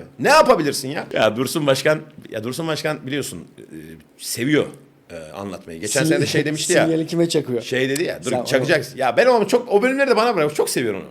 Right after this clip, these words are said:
Speaker 1: "Otur yerine." dedim ona dedi. <laughs> "Erdem," "Yok öyle bir şey olmadı." dedi. <laughs> "Stat'tayım, evimden geldim." dedi.
Speaker 2: Ama bak Ecmel, Ecmel
Speaker 1: Stat-
Speaker 2: Başkan da onu doğruladı biliyor musun?
Speaker 1: Neyi?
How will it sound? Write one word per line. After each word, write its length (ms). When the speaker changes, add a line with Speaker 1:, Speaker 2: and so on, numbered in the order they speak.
Speaker 1:
"Otur 220
yerine." 280
dedim 200
ona 180
dedi. 100
<laughs> 60
"Erdem," 280
"Yok 180
öyle 160
bir 40
şey 140
olmadı." 280
dedi. 380
<laughs> 1160
"Stat'tayım, 760
evimden 440
geldim." 320
dedi. 280
Speaker 2:
Ama 140
bak 180
Ecmel, 480
Ecmel 300
Speaker 1:
Stat- 80
Speaker 2:
Başkan 420
da 60
onu 140
doğruladı 380
biliyor 180
musun? 200
Speaker 1:
Neyi? 320